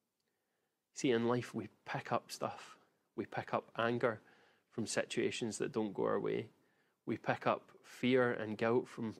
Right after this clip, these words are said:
bad choices that we've made. We pick up anxiety from the situations we find ourselves in. And suddenly, before we know it, we're carrying these huge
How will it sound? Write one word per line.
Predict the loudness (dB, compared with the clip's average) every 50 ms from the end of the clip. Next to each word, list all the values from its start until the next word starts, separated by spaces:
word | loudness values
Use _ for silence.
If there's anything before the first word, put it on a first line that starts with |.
| -8 -6
bad | -4 -2 -2 -2
choices | 0 2 4 4 4 2 -2 -4 -4 -4
that | -4 -4 -2
we've | -2 -4 -2 0
made. | 0 0 0 0 -4 -6 -12 -20 _ _ -14 -14 -14 -14 -14 -18 _ _ _ _ _ _ -6
We | -6 -4
pick | -2 -2 -2 2 2
up | 2 2 0 -4 -12 -6
anxiety | -4 -2 0 0 2 4 4 4 4 4 2 2 2 0 0 0
from | -2 -2 -2 -2
the | -2
situations | 0 -2 -2 -2 -2 0 0 0 0 0 -2 -4 -2 -2
we | -2 -4
find | -4 -2 -2 -2 0 0 -2
ourselves | -2 -2 -2 -2 -2 -2 -2
in. | -2 -2
And | -2 -2
suddenly, | 0 2 2 4 4 4 4 4 2 2 -4 -10 -20 -20 -20 -8 _
before | -4 -4 0 4 6 6 8 8
we | 8 6 6
know | 6 6 6
it, | 4 4
we're | 0 -4 -4
carrying | -4 -4 -2 0 2 4 6 6 6 6
these | 6 4 4 2
huge | -2 -4 -2 2 4 6 6 8 6 6 2 -2